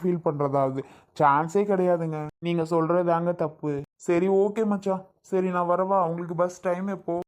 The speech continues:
இந்த ஃபைவ் மினிட்ஸ்ல வந்துரும். வாங்களே, பைக்ல போலாம். இல்ல, இல்ல, நீங்க கிளம்புங்க, நான் பஸ்லயே வரேன். கேட்டதுக்கு, "வளகாப்பு தானே மச்சான், வந்துடுறேன், இதுல என்ன இருக்கு?" சரி, நீங்க ஏன் ஃபீல் பண்றீங்க?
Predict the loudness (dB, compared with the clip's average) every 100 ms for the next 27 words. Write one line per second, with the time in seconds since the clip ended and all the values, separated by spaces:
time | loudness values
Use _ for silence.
0 | -8 -2 -2 0 0 0 -2 -8 -8 -6
1 | -4 -4 -6 -8 -8 0 0 2 0 2
2 | 2 0 -2 0 0 0 -2 -8 _ _
3 | _ _ _ _ -4 0 2 2 2 0
4 | -2 -2 0 0 0 -2 -2 0 -2 -2
5 | -4 -4 -2 -4 -6 -12 _ _ _ _
6 | _ _ _ 0 2 2 -2 -4 -4 -4
7 | -4 -6 _ -4 0 4 2 2 2 2
8 | 2 0 0 0 2 0 0 0 0 -2
9 | -2 -2 0 0 -2 -4 -6 -6 -12 _
10 | _ _ -4 -2 -2 -4 -4 -2 -2 -2
11 | -4 -4 -4 -4 -6 -6 -6 -6 -8